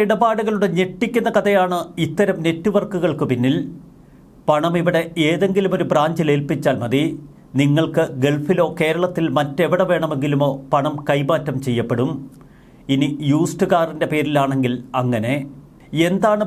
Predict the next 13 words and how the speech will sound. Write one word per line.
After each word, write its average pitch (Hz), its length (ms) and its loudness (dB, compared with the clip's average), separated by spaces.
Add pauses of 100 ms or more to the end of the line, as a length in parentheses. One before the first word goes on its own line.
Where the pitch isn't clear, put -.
പാരലൽ 185 420 0
എക്കോണമി 196 420 0 (200)
എന്ന് 165 120 0 (100)
കൂടുതൽ 180 360 2 (120)
മനസ്സിലാക്കുമ്പോഴാണ് 170 960 0 (180)
കേരളത്തെ 165 440 0 (160)
പിടിമുറുക്കുന്ന 170 640 0 (120)
മറ്റൊരു 160 400 0 (220)
അധോലോകത്തെക്കുറിച്ച് 147 1000 -2
നമ്മൾ 131 180 2 (220)
മനസ്സിലാക്കുന്നത്. 127 800 0 (420)
നാട്ടിൻ 175 400 0
പുറത്തൊന്നും 220 480 0